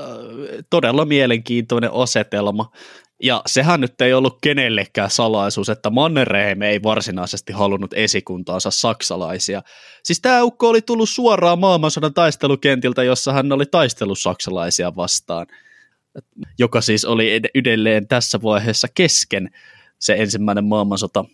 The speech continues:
Ja vasta tän jälkeen Venäjä, tai oikeastaan kommunistit,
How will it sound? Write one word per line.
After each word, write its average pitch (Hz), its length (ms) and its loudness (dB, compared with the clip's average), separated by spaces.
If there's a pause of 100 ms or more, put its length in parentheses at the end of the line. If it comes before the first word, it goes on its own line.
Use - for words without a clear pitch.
(720)
Ja 110 400 0
vasta 131 240 -2
tän 127 240 0 (960)
jälkeen 117 520 0 (440)
Venäjä, 117 460 0 (200)
tai 107 140 0
oikeastaan 110 460 -2
kommunistit, 107 680 -2